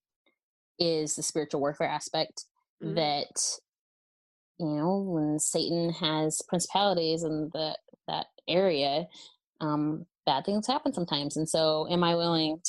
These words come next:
Speaker 1: to offer my family on the altar for Christ if that, you know, would happen? Um,
Speaker 2: Wow.
Speaker 1: but,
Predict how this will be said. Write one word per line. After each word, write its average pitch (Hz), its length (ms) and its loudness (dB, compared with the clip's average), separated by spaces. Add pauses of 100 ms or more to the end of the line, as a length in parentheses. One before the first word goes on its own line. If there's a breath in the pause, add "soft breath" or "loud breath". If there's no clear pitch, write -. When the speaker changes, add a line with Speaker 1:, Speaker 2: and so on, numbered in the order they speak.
Speaker 1:
to 156 520 2 (320)
offer 143 240 0
my 156 200 2
family 151 600 0 (540 loud breath)
on 151 160 -4
the 151 100 0
altar 151 420 -2
for 143 300 2
Christ 170 400 0
if 151 160 -2 (140)
that, 143 200 0 (440)
you 175 100 -4
know, 151 260 -4
would 175 100 -4
happen? 165 540 -2 (100)
Um, 160 280 -8 (760 loud breath)
Speaker 2:
Wow. 202 140 -20
Speaker 1:
but, 147 280 2